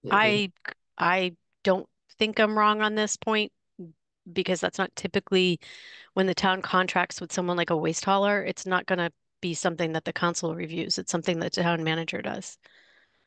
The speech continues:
Speaker 1: Yeah, and the town manager can appoint a committee to review it, and E cac could
Speaker 2: Yes, and
Speaker 1: presumably be on one, on the committee.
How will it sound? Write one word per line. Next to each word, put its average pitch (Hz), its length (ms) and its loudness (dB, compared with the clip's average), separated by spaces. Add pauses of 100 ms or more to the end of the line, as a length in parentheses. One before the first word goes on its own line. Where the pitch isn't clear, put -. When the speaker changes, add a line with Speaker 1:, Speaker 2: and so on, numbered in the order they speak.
(680)
Speaker 1:
Yeah, 233 320 8
and 233 100 6
the 254 80 4
town 302 220 6
manager 269 360 6
can 202 160 0
appoint 196 280 -2
a 170 60 0
committee 202 400 6
to 165 80 0
review 156 400 0
it, 135 280 -4
and 160 140 -8
E 185 120 -6
cac 180 400 -8
could 147 260 -10
Speaker 2:
Yes, 190 280 4
and 165 160 4
Speaker 1:
presumably 175 240 4
be - 160 -6
on 160 220 -2
one, 151 260 -2
on 156 160 -2
the 143 80 0
committee. 156 480 0